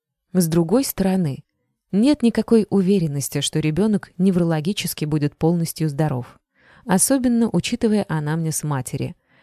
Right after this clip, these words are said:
наличие ребёнка-инвалида и выявленный порок нервной системы во время ещё одной беременности.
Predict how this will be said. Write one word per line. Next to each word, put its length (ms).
наличие 520
ребёнка-инвалида 960
и 100
выявленный 500
порок 340
нервной 320
системы 460
во 140
время 280
ещё 420
одной 260
беременности. 840